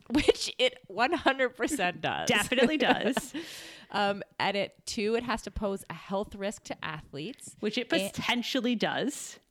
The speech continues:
Speaker 1: three, it has to violate the spirit of sport. It
Speaker 2: Now
Speaker 1: has to be
Speaker 2: that's, like,
Speaker 1: two of
Speaker 2: I don't know.
Speaker 1: those.
Speaker 2: I mean, I think, like, it's funny because I think it does fall under the parameters of a ban, those things,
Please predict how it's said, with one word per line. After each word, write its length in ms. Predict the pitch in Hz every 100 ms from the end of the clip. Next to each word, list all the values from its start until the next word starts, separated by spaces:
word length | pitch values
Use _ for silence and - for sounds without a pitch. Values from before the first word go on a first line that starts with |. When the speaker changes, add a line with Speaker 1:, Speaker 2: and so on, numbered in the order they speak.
| - - _
Speaker 1:
three, 440 | 233 226 254 262 233
it 80 | 233
has 200 | 226 -
to 100 | 202
violate 460 | 185 180 180 147
the 80 | 185
spirit 440 | - - 160 165
of 140 | - 160
sport. 640 | - - 120 - - - - _ _ _ _ _ -
It 60 |
Speaker 2:
Now 60 | 165
Speaker 1:
has 80 | 185
to 60 |
be 40 | 202
Speaker 2:
that's, 160 | 202
like, 140 | 196 175
Speaker 1:
two 40 |
of 60 | 165
Speaker 2:
I 20 |
don't 100 | 147
know. 100 | 131
Speaker 1:
those. 160 | - - 160 -
Speaker 2:
I 120 | 208
mean, 340 | 220 214 190 - - - 240
I 100 | 277
think, 200 | 381 415
like, 160 | 311 285
it's 160 | 302
funny 340 | - 247 240 285
because 260 | 254 240
I 100 | 202
think 180 | 196 214
it 160 | 208 151
does 300 | 170 175 190
fall 220 | 180 165
under 300 | 180 185 180
the 340 | 165 170 160 -
parameters 520 | 170 156 165 180 180 -
of 460 | 156 165 180 190 -
a 100 | 208
ban, 200 | 208 214 185
those 260 | 190 196
things, 420 | - 247 254 285